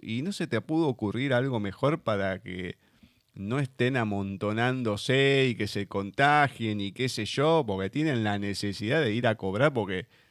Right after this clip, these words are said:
mucha gente no sabe usar una tarjeta ni nada. Entonces, la inoperancia del ser humano, pero también la desesperación porque necesitas algo y lo vas a buscar porque querés estar mejor.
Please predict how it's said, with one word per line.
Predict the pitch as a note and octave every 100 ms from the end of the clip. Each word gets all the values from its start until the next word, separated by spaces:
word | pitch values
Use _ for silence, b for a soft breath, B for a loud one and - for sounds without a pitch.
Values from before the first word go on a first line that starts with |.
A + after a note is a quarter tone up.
| b b
mucha | G#2+ A#2 G#2+
gente | B2+ G#2+
no | G2+ A#2
sabe | A#2 A#2
usar | G2 A2
una | A2 G2
tarjeta | F#2 F2+ - C#3 D#3+ D3+ - B2 B2 B2 -
ni | G2+ G2 G2
nada. | C#3+ D#3+ D3+ C3 C3 B2+ C3 - b b b b b b _
Entonces, | - B2 A#2
la | A2+ A2
inoperancia | A2+ A#2 - B2+ C#3+ C#3+ D#3+ D#3+ - D3+ C#3 C3 A#2 G#2
del | G#2 G#2
ser | - C3+
humano, | B2+ B2+ E3+
pero | B2+ G#2
también | G#2 G#2 C#3 F#3 - B B B
la | G#2+ A#2+
desesperación | A#2 - A2 A2+ A2 - G#3 A3
porque | F3+ A#2+ A2 _ - F#2
necesitas | F#2+ F2+ F#2 F#2 G#2 - G3 E3+ - -
algo | F#3+ F#3 A2+ F#2+ F2 - _ b b b b _ _
y | A2 G#2 G2+
lo | G2+ G2+
vas | D3 F3
a | D3+
buscar | A#2+ - F3+ G#3 G#3
porque | A#2 G#2 - G2
querés | G#2 B2+ F3
estar | A#2 - D#3+
mejor. | C3+ G2 G3 F3 F#2